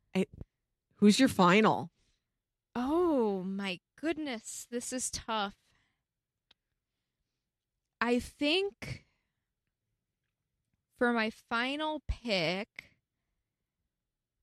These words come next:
Speaker 2: I'm going to go with the set to complete Peggy Hill,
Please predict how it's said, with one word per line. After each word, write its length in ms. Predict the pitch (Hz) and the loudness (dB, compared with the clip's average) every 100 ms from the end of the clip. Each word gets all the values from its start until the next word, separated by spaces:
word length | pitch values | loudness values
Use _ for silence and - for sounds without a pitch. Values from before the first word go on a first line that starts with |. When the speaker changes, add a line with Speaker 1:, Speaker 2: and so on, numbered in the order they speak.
| _ _ _ _ _ _ _ _ _ 214 | _ _ _ _ _ _ _ _ _ 0
Speaker 2:
I'm 180 | 220 | 2
going 300 | 220 240 240 240 | 4 2 2 0
to 140 | 262 | -4
go 640 | 214 208 202 196 196 208 - _ | 0 2 4 2 0 -4 -8 _
with 500 | 214 202 180 180 202 _ _ _ _ _ _ _ _ _ _ _ _ _ _ _ _ _ _ _ _ _ _ _ _ _ _ _ - | 0 2 2 0 -4 _ _ _ _ _ _ _ _ _ _ _ _ _ _ _ _ _ _ _ _ _ _ _ _ _ _ _ -2
the 80 | 220 | 0
set 640 | - - 226 185 220 - - _ _ | 2 2 4 2 0 -8 -10 _ _
to 120 | - 233 | -4 -2
complete 440 | 226 208 - - | -2 0 0 0
Peggy 380 | - 214 196 196 | 0 0 0 -2
Hill, 400 | 208 175 175 208 | 0 0 -2 -4